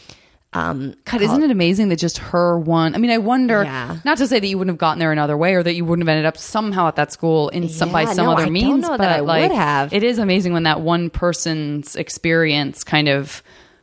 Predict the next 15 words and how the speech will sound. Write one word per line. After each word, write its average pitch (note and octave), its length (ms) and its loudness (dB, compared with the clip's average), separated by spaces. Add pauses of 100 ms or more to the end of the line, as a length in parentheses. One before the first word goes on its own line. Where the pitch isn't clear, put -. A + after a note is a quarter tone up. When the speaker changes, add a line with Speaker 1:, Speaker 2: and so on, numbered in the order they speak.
(220)
Speaker 2:
opens G3 400 -2
up, F3+ 120 0
like, F3+ 100 -2
shines A#3 340 0
a G3 60 2
light F3 380 2
on D3+ 480 2 (320)
this G3 240 0
thing G3 180 0
that E3+ 140 -2
feels E3 260 0
nebulous D#3 640 0
and D#3 240 -2
sort D#3 240 2
of, D3 380 -2